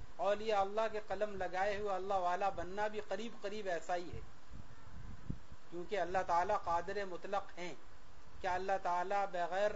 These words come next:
شادی کے اولاد نہیں دے سکتے؟ کیوں جناب، دے سکتے ہیں نا، اور دیا ہے۔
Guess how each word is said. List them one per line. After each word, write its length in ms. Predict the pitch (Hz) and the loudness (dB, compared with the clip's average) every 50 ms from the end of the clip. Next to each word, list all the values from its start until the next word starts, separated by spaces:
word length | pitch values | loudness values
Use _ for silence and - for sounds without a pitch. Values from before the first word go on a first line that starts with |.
| - - - - - - - - - | 0 -4 -4 -4 -4 -6 -4 -2 0
شادی 320 | 180 170 175 175 196 208 - | 2 2 2 2 -2 -4 -2
کے 80 | 208 196 | 0 0
اولاد 340 | 170 170 170 170 175 190 190 170 | 2 2 2 2 2 0 0 -2
نہیں 200 | 175 170 190 196 | -2 -4 -4 -2
دے 140 | 202 208 208 | -2 -2 -2
سکتے؟ 320 | 208 214 202 - - 254 247 - - - - - - - - - - - - - - - - - - | -2 -4 -4 -4 -4 -4 -4 -4 -6 -6 -4 -4 -4 -4 -4 -4 -4 -4 -4 -4 -4 -4 -4 -4 -4
کیوں 140 | 175 190 185 | -4 -4 -4
جناب، 320 | 180 160 170 175 175 147 | -2 -2 -2 -4 -2 -2
دے 100 | 160 190 202 | -4 -2 -2
سکتے 280 | 240 214 - - 240 | -4 -4 -4 -4 -2
ہیں 80 | 185 170 | -2 -2
نا، 60 | 202 240 - - - - - - - - - - | -2 -4 -4 -4 -4 -4 -6 -6 -4 -4 -4 -4
اور 120 | - 131 143 139 135 | -2 -2 -2 -2 -4
دیا 300 | 165 190 233 269 254 156 | -2 0 4 4 4 4
ہے۔ 140 | 135 135 | 2 0